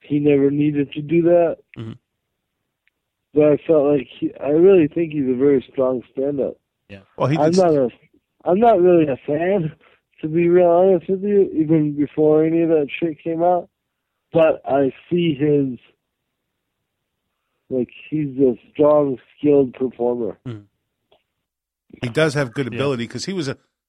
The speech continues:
Speaker 3: long before he ever had any of those accusations, he was doing comedy for years
Speaker 2: Mm-hmm.
Speaker 3: and
Speaker 1: Right,
Speaker 3: selling
Speaker 1: and
Speaker 3: out
Speaker 1: knocking it
Speaker 3: stadiums.
Speaker 1: out.
Speaker 3: Yeah.
Speaker 2: Yeah. Yeah, you can see that when he's,
Speaker 1: So
Speaker 2: when he's on stage. He definitely has great, great presence on stage, great performance ability,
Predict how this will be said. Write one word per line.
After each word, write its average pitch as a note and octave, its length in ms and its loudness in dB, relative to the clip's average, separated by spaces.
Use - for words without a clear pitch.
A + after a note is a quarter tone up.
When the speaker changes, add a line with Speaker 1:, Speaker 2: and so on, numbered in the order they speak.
Speaker 3:
long D#3+ 240 0
before D3 280 -4
he D3 120 -2
ever C3 160 -4
had B2+ 180 -6
any A#2+ 200 -10
of G#2+ 40 -10
those G#2 200 -10
accusations, G2 760 -10
he G2 100 -12
was F2 160 -12
doing F2+ 440 -14
comedy F#2 360 -12
for E2 140 -18
years F2 480 -10
Speaker 2:
Mm-hmm. A2+ 220 -16
Speaker 3:
and E3+ 100 -10
Speaker 1:
Right, F3 140 2
Speaker 3:
selling A#2+ 220 0
Speaker 1:
and D#3+ 100 0
Speaker 3:
out D#3+ 80 -4
Speaker 1:
knocking D3+ 360 -2
it C3+ 40 -4
Speaker 3:
stadiums. C3 40 -2
Speaker 1:
out. B2 460 -4
Speaker 3:
Yeah. B2+ 160 -4
Speaker 2:
Yeah. G#2+ 140 -6
Yeah, F3 80 -2
you D#3+ 120 -2
can D#3+ 120 -10
see F#3 180 -8
that C3+ 180 -2
when B2+ 120 -6
he's, A#2 100 -4
Speaker 1:
So D3+ 100 -4
Speaker 2:
when C3 80 0
he's B2 140 -4
on A2+ 100 -4
stage. A2 320 -6
He G#2+ 80 -12
definitely A2+ 340 -8
has G2+ 160 -10
great, G#2+ 280 -10
great B2+ 220 -8
presence A2+ 340 -8
on A#2 100 -10
stage, G#2 340 -10
great A2+ 180 -8
performance G#2+ 420 -14
ability, G2+ 320 -8